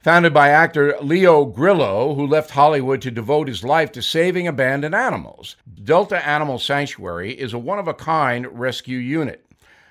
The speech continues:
They are staffed by trained attendants who look after each animal, providing them water, treats, toys, and affection. Support Delta Rescue and put your legacy to work.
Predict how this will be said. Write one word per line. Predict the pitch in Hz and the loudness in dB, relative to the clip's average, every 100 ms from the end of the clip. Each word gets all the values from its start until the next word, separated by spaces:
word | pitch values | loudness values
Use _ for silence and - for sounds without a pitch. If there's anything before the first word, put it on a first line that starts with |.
| _ | _
They | 127 | 0
are | 139 | 0
staffed | 127 - 160 156 | 0 2 4 4
by | 135 | 0
trained | 123 143 143 120 | -2 -2 -4 -4
attendants | - 160 147 127 | -6 -6 -4 -6
who | 131 | -6
look | 139 143 | -6 0
after | 135 131 135 | 0 0 -8
each | - 170 175 | -8 -8 -4
animal, | 170 180 120 104 113 | -2 -2 -2 -6 -8
providing | 120 107 117 123 123 | -8 -2 -2 -2 -4
them | 117 110 | -4 -6
water, | 98 127 143 170 | -4 -2 -2 -4
treats, | - - 135 156 - | -10 -12 -10 -10 -12
toys, | - 101 101 107 139 | -12 -10 -8 -8 -12
and | |
affection. | 143 - 190 - - _ _ _ _ _ _ | -14 -12 -14 -14 -20 _ _ _ _ _ _
Support | - 127 185 214 208 | -12 -6 2 2 2
Delta | 165 175 170 | 2 2 2
Rescue | 127 170 - - 131 | -2 0 -2 -4 -4
and | 139 127 | -4 -4
put | 170 | -8
your | 156 170 185 | -4 0 0
legacy | 165 156 151 156 151 | 0 -4 -4 -8 -8
to | |
work. | 151 214 147 - | -4 -2 -4 -6